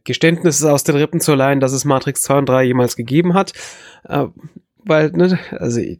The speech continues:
das, wir haben das im Podcast ja auch schon ab und zu gehabt. Und, ähm, weil natürlich die meisten Menschen,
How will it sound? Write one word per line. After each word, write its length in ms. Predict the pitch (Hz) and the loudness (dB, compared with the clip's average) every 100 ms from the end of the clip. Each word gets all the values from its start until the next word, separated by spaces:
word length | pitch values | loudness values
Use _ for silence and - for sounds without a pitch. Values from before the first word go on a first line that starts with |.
| - - - | -16 -20 -10
das, 260 | - - - | -6 -6 -4
wir 140 | 127 | -4
haben 100 | 139 | -2
das 140 | 131 | -4
im 80 | 127 | -6
Podcast 340 | 139 - 147 - | -8 -8 -6 -6
ja 80 | |
auch 60 | - | -6
schon 140 | - | -6
ab 140 | - 175 | -6 -6
und 60 | 143 | -6
zu 120 | 139 | -4
gehabt. 320 | 127 139 - - - - - - - | -4 -6 -10 -18 -20 -20 -20 -18 -2
Und, 460 | 139 135 131 - | 2 2 0 -2
ähm, 340 | 135 127 123 117 _ _ _ _ _ _ _ - - _ - | 0 2 0 -4 _ _ _ _ _ _ _ -20 -20 _ -2
weil 160 | 165 240 | 2 2
natürlich 380 | 202 220 233 | 2 0 0
die 100 | - | -2
meisten 420 | 120 156 254 - 165 | 0 2 0 0 2
Menschen, 500 | 139 196 - 202 | 2 0 -4 -4